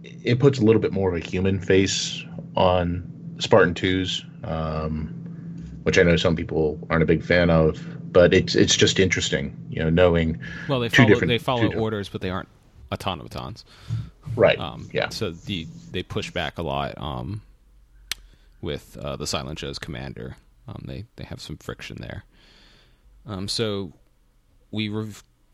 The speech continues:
Speaker 2: at this point, they reveal that the Keepers and Dark Moon have all been set up, uh, according to Intrepid Eye's plan. She's really annoyed that once again they end up nuking the Keeper base and destroying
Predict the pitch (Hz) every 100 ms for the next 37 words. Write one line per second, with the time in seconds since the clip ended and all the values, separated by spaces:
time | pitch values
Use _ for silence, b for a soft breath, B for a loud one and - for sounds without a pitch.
0 | - 110 127 - 120 107 110 101 101 98
1 | 85 85 - - 127 120 107 120 104 104
2 | 104 98 95 101 - 104 90 95 98 -
3 | 92 90 85 - 98 80 92 92 - 95
4 | 95 - 98 101 95 101 92 104 - 113
5 | 92 92 98 - 87 98 107 107 101 98
6 | 98 92 - 92 104 107 101 98 92 95
7 | - _ _ _ _ _ _ _ 95 87
8 | 95 95 92 95 92 98 104 95 92 87
9 | 90 - 90 - 101 90 85 87 87 -
10 | 85 - - 110 101 98